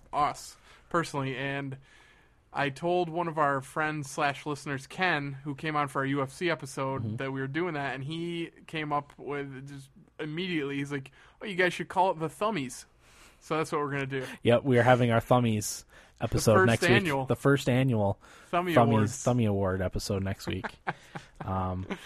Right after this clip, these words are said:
Speaker 2: Corey will be in studio for that one, too,
Speaker 1: Yeah,
Speaker 2: so
Speaker 1: it's exciting.
Speaker 2: that'll be good.
Speaker 1: We should say, uh, Merry Christmas or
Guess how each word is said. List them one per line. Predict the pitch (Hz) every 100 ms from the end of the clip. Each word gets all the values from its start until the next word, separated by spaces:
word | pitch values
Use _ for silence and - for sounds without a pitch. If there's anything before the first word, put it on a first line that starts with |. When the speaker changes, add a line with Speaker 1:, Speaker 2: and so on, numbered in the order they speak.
| 143
Speaker 2:
Corey | - 151 165
will | 156
be | 135
in | 120
studio | - 147 131 104
for | 104
that | 95 92
one, | 95
too, | - 104
Speaker 1:
Yeah, | 95
Speaker 2:
so | - 95
Speaker 1:
it's |
exciting. | 95 - 131 143
Speaker 2:
that'll | 104 101
be | 98
good. | 95 92 -
Speaker 1:
We | 175
should | 185 185
say, | - 190 170 160
uh, | 151 147 147 147 143
Merry | 143 151 156
Christmas | - 160 - 156 -
or | 143 135